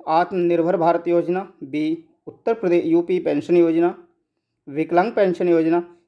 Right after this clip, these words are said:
या सबको राशन सबको सम्मान योजना के तहत। तो याद रखेंगे उत्तर प्रदेश में जो दिव्यांगजन हैं, ठीक है, जो दिव्यांगजन हैं उनके लिए राशन कार्ड की जो सुविधा दी गई है वो आत्मनिर्भर भारत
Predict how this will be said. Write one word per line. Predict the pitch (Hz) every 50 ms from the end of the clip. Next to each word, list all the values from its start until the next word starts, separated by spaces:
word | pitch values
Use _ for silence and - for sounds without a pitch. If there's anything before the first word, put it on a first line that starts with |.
| _
या | 156 156 156
सबको | 151 - - 160 - - 185
राशन | 175 165 156 147 - 160 160 165
सबको | 165 - - 151 135 131 - 147 151
सम्मान | 147 - 139 131 131 139 139 139 151 - - _ -
योजना | 151 143 143 135 127 131 131 127
के | 123 131 127
तहत। | 113 - 98 - - _ _ _ _ _ _ _ _ _ _ _ _ _ _ _ _ _ _ _ _ _ _ _ _ _ _ _ _ _ _ _ _ _ _ _ _ _ _ _ -
तो | 214 214
याद | 208 208 214 208
रखेंगे | 214 202 208 214 226 240
उत्तर | 220 190 - - 240 220
प्रदेश | 208 214 196 196 180
में | 196 208 202
जो | 208 208
दिव्यांगजन | 165 175 170 160 160 175 180 185 202 185 165 160 139 131
हैं, | 123 113 110 -
ठीक | 170 165 175
है, | 214 220 - - -
जो | - 151 160 160
दिव्यांगजन | 139 156 160 147 165 180 190 208 196 185 165 160
हैं | 165 175
उनके | 170 165 180 175 170 196 196
लिए | 196 202 208 208
राशन | 180 165 151 - 185 185
कार्ड | 170 180 170 160 -
की | 170 170
जो | 170 170
सुविधा | 170 170 156 151 151 151
दी | 143 147 139
गई | 135 131 131
है | 131 143 165 - - _ _ _ _ _ _ _ _ _ -
वो | 151 165 170
आत्मनिर्भर | 175 - - 165 165 170 170 202 196 185 175 165 156 151 151
भारत | 151 139 139 147 156 156 -